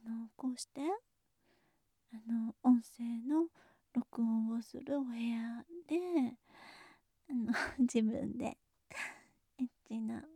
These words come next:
ことをしちゃったりしているんですけど、あの、部屋だといつも、あの、白いキャミソールと、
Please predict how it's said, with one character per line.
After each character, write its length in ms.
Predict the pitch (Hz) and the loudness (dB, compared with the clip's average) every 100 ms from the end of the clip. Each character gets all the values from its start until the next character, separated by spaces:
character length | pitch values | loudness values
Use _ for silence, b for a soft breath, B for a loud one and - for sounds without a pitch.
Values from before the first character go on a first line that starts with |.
| 320 | -12
こ 120 | - 254 | -8 -8
と 180 | - | -8
を 260 | 254 254 294 311 _ | -6 -6 -8 -12 _
し 100 | - | -16
ち 140 | - 240 | -10 -8
ゃ 40 | |
っ 40 | 254 _ _ _ _ - | -8 _ _ _ _ -6
た 100 | 247 | -2
り 180 | 254 247 | 0 -2
し 100 | - | -4
て 160 | - 247 | -6 -2
い 180 | 254 254 | 0 0
る 180 | 254 | -2
ん 140 | 240 254 | -4 -6
で 140 | 247 | -10
す 220 | - - _ | -12 -20 _
け 180 | 262 254 | -8 -2
ど、 360 | 302 349 359 277 | 4 6 8 6
あ 40 | - _ _ _ _ _ _ _ _ _ _ _ _ _ _ _ B B B B B - | 2 _ _ _ _ _ _ _ _ _ _ _ _ _ _ _ B B B B B -6
の、 280 | 254 240 240 247 | -2 0 -2 0
部 60 | |
屋 160 | 269 269 | 0 0
だ 140 | 302 | -2
と 180 | 320 277 | -4 -4
い 100 | 269 | -6
つ 160 | - 240 | -6 -8
も、 380 | 262 311 294 311 b b b b _ 262 | -4 -2 -4 -8 b b b b _ -8
あ 40 | |
の、 220 | 233 233 | -6 -6
白 320 | 233 247 247 240 | -4 -2 -2 -4
い 80 | |
キ 120 | - 254 | -4 -2
ャ 40 | |
ミ 140 | 247 240 | -2 -2
ソ 140 | 240 | -8
ー 140 | 240 | -10
ル 460 | 233 240 262 277 302 _ _ _ _ | -10 -10 -12 -14 -18 _ _ _ _
と、 280 | 359 381 | -6 -6